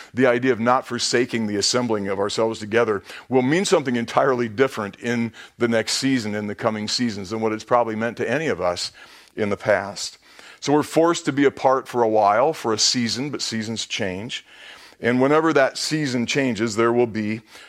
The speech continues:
a new appreciation, I think, for one another and for the opportunity that we have to be together. So what do we do in this season to prepare for the next season? How do we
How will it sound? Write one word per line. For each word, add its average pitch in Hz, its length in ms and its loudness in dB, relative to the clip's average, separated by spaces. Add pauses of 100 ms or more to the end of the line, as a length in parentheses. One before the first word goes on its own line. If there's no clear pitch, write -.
a 98 100 -4
new 110 140 2
appreciation, 107 960 -4 (300)
I 120 180 2
think, 107 260 -8
for 101 180 -6
one 107 180 -2
another 117 360 0
and 107 80 -10
for 101 80 -10
the 101 340 0
opportunity 107 520 -2
that 95 100 -6
we 98 160 -6
have 92 300 0
to - 80 -16
be 90 120 -12
together. 87 440 -6 (420)
So 170 220 4
what 160 240 2
do 226 80 -4
we 220 160 0
do 123 460 0 (920)
in 170 180 2
this 170 240 2
season 120 480 -6
to - 120 -14
prepare 139 380 0
for 123 120 -4
the 123 60 2
next 123 260 0
season? 165 360 -8
How 147 300 2
do 170 100 2
we 165 280 -2